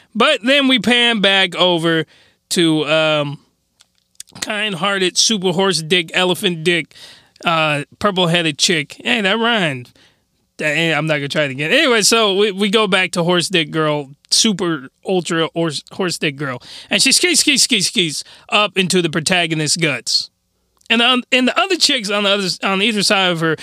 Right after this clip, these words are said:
are like, "Well, we're gonna ski too. We all ski on command. We all sync our skates together.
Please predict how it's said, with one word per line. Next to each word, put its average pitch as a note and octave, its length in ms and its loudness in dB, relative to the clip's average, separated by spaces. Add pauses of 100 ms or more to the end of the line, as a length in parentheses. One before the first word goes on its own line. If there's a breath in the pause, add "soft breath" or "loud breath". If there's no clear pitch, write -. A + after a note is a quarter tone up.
(160 loud breath)
are G3+ 80 0
like, G#3 160 2
"Well, D4+ 240 2
we're E4+ 140 0
gonna C#4 180 2
ski G3+ 300 0
too. D4+ 420 0 (260 loud breath)
We D4+ 200 2
all D#4 260 2
ski D#4+ 300 0
on B3+ 160 0
command. C#4+ 440 2
We D4+ 140 2
all C#4+ 240 2
sync E4+ 460 2 (240 loud breath)
our B3+ 160 2
skates - 580 2 (240 loud breath)
together. D#4+ 540 2